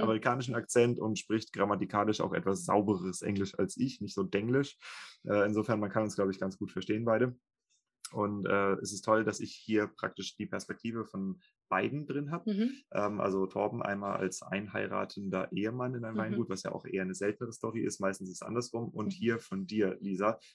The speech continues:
Speaker 1: äh, deine Perspektive. Jetzt abschließend noch eine Frage. Ähm, ihr habt ja eine Konstellation, wo du und deine Familie, jetzt, ich sag mal Torben, die angehende Familie und Daniele dastehen.
Speaker 2: Mhm.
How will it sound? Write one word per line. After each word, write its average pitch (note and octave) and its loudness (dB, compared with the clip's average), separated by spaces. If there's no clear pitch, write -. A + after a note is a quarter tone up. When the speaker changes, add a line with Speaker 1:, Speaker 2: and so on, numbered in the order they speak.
Speaker 1:
äh, G2 2
deine G#2 4
Perspektive. F#2 -6
Jetzt A#2+ 2
abschließend C#3+ 0
noch A#2+ -6
eine A#2 -2
Frage. F2+ -2
Ähm, G2+ 2
ihr A2 0
habt - -6
ja B2 2
eine G#2 -4
Konstellation, G#2+ -2
wo G2 -2
du B2 0
und G2 -4
deine F#2+ 0
Familie, A#2 -2
jetzt, - -2
ich F2+ -16
sag - -10
mal F#2 -8
Torben, D3 -2
die - -6
angehende A#2+ -4
Familie A#2+ -2
und C3 0
Daniele G2 0
dastehen. G3+ 0
Speaker 2:
Mhm. F3+ -10